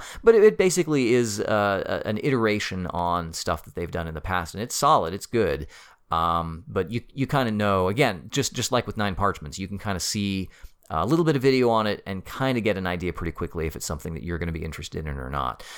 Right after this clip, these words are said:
So if you have enjoyed previous Housemarque games, whether it's Resogun or Super, you know, one of the Super Stardust games, um, I, I think that will be a better guide for you as far as whether,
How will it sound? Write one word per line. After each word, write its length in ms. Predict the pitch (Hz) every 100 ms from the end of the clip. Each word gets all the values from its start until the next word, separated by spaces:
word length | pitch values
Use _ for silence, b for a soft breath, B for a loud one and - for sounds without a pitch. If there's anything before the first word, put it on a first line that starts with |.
| B
So 240 | - 107 113
if 200 | 160 160
you 260 | 156 143
have 220 | 131 127 120
enjoyed 440 | 117 120 120 110
previous 500 | - 123 113 - -
Housemarque 460 | 123 123 - 110 113
games, 260 | 107 98
whether 180 | 92 87
it's 100 | 85
Resogun 580 | 110 104 107 101 101 95
or 200 | 85 82
Super, 260 | - 110 -
you 220 | 104 90
know, 80 | 87
one 160 | 98
of 80 | 101
the 160 | 92 90
Super 300 | - 127 98
Stardust 440 | - 101 95 -
games, 380 | 95 92 92 - B B B -
um, 560 | 90 90 90 90 90 90 _ _ 85 78 - 65 - -
I, 80 | 110
I 120 | 139
think 260 | 170 143 117
that 340 | 117 104 -
will 180 | 104 98
be 180 | 92 90
a 40 |
better 200 | 87 90
guide 320 | 82 85 82
for 100 | -
you 160 | 87 82
as 120 | 80
far 180 | - 85
as 100 | 80
whether, 480 | 85 82 80 78